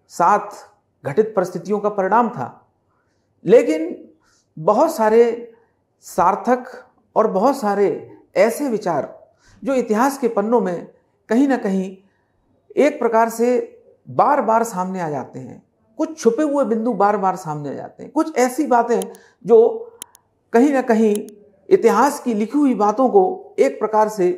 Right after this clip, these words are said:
बार बार प्रभावित करती हैं। और उन्हीं विषयों में से संबंधित ये एक विषय है जिसमें जितनी सारी बातें कही जाएं या जितने सारे मत रखे जाएं, फिर भी अंतिम मत जो है वो कोई ना कोई जो है कहीं ना कहीं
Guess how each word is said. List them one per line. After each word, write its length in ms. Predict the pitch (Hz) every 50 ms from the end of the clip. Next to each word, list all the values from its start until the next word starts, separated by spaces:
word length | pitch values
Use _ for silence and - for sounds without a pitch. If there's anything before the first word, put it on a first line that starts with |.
| - - -
बार 240 | 190 220 247 - -
बार 200 | 185 208 214 208
प्रभावित 460 | 214 180 170 160 156 160 185 180 - -
करती 300 | 143 - - - 131 127
हैं। 160 | 127 - - _ _ _ _ _ _ _ _ _ _ _ _ _ _ _ _ _ _ -
और 100 | 269 254
उन्हीं 260 | - 240 240 311 349
विषयों 320 | 302 277 254 - 269 262 254
में 80 | 247 240
से 100 | 247 247
संबंधित 480 | 233 226 214 220 226 220 233 208 -
ये 100 | 208 220
एक 120 | 214 185 180
विषय 240 | 185 185 202 226 214
है 360 | 190 185 208 - - - - _ _ _ _ _ _ _
जिसमें 540 | - 233 247 254 240 220 214 220 - - - - _ _ _ _ _ _ _ _ _ _ _ _
जितनी 440 | 143 147 196 - - - 311 339 311 254
सारी 280 | - 208 196 214 226
बातें 300 | 196 202 202 196 214 208
कही 220 | 202 185 175 196 185
जाएं 300 | 175 165 170 175 175 - - - _ _
या 120 | - 208 202
जितने 320 | 175 233 - - 294 285
सारे 300 | - 214 220 233 233 220
मत 220 | 202 214 226 226 208
रखे 220 | 185 185 202 196
जाएं, 300 | 180 175 165 165 170 170 - _ _ _ _ _ _ -
फिर 120 | 254 254
भी 180 | 202 208 208 202 - - -
अंतिम 360 | 226 233 254 240 330 269 220
मत 200 | 202 240 - - -
जो 100 | 185 208
है 100 | 196 202 208
वो 120 | 202 202
कोई 240 | 202 - 185 180 180
ना 120 | 175 175 170
कोई 220 | 170 170 170 170
जो 140 | 160 160 151
है 120 | 156 165
कहीं 220 | 165 165 151 151 151
ना 100 | 147 135
कहीं 260 | 151 151 160 175